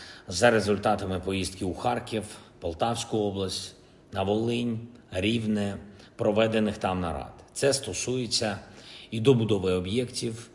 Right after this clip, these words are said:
і ключових пріоритетів відновлення,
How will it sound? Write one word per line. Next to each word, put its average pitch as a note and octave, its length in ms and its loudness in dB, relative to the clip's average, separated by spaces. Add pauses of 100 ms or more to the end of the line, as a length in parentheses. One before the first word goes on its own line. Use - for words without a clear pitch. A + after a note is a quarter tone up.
(160)
і B2 120 -4
ключових A2+ 760 0
пріоритетів G2+ 680 0
відновлення, A2 800 -2